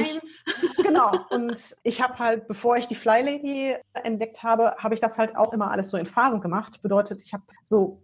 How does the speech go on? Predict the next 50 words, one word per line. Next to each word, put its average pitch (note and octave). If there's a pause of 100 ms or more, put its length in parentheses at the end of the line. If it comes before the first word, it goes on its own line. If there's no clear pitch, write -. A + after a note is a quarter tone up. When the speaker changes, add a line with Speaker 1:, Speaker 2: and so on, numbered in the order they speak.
Speaker 2:
wenn D#3+
man D3
zu -
zweit E3+
ist, F#3
geht G#3+
das G3+
auch -
gut. -
Ja, F#3
alles G3
irgendwie F#3+
bis F3
zum G3
Wochenende G3+
in F#3
einer F3
großen F3+
Tonne G3
gelagert C#4+
und G#3+
hab G3
ich -
alles F3
rausgeholt, B3
sortiert A3
und -
einmal G3 (180)
die -
komplette G3
Wäsche G3 (340)
fertig -
gehabt. -
Ne, G3+
so F#3
mit E3+
Aufhängen G3+
und F#3
Bügeln G#3
Speaker 1:
Ja. G#3
Speaker 2:
und G#3
allem C#4+
Zip -
und G3
Zap. - (880)
Wenn A3+
dann C#4
aber A#3
Babys D#4
dazukommen, F3